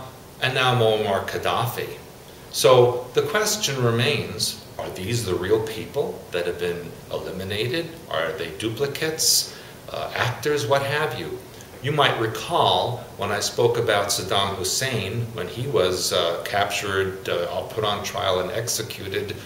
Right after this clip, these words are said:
uh, that I said, "Which one was he? Was it one of the ten that German television identified as being different Saddam Hussein's?"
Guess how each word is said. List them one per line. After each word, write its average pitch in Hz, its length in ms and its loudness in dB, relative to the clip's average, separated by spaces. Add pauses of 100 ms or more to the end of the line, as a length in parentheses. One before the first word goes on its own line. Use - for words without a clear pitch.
(440)
uh, 95 300 0
that 127 280 4
I 139 80 4
said, 139 300 4
"Which 180 220 2
one 170 240 2
was 180 240 4
he? - 240 -4 (320)
Was 95 260 2
it 98 180 0
one 107 140 2
of 95 80 2
the 90 100 2 (120)
ten 123 600 0 (280)
that 92 180 -2
German 107 360 2
television 110 680 2
identified 101 840 0
as 92 100 -2
being 90 320 -4
different 127 520 2
Saddam 127 440 0
Hussein's?" 147 800 0